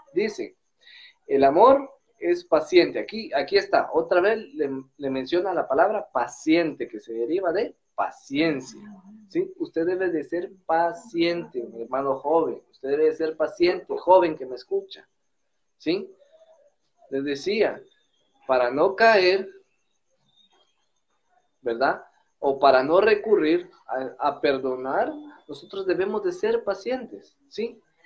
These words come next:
Para no caer en conflictos con nuestro hermano, y seguidamente de eso, venir y nosotros pedir perdón o que Él nos pida perdón a nosotros,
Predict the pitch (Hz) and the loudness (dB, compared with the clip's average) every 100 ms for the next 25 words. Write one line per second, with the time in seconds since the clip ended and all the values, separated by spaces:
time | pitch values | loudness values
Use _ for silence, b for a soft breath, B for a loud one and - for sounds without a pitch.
0 | B B 151 143 170 180 190 196 202 190 | B B -2 0 -2 0 4 4 4 0
1 | 165 156 - - - - 165 156 156 b | -4 -4 -6 -4 -4 0 0 0 -2 b
2 | b b - 156 147 135 139 143 170 220 | b b -2 -2 -2 -6 -6 -2 2 2
3 | 160 139 139 _ _ 156 - 156 190 214 | 0 -6 -12 _ _ -6 -2 -2 0 0
4 | 208 190 196 208 214 180 175 175 165 - | 0 -2 0 2 4 4 2 0 -6 -10
5 | - - - - _ _ _ 139 143 165 | -20 -20 -20 -20 _ _ _ -6 -2 0
6 | 202 208 - _ _ _ _ - 151 190 | 0 -2 -10 _ _ _ _ -8 -6 -4
7 | 202 180 165 160 208 - 175 160 180 214 | -4 -2 0 2 2 2 2 6 6 6
8 | 226 147 139 139 151 151 190 214 175 156 | 0 -6 -6 0 2 4 2 0 -6 -8
9 | 135 - 208 226 220 160 175 208 220 170 | -8 -10 0 2 2 2 0 0 0 0
10 | 180 - | -2 -4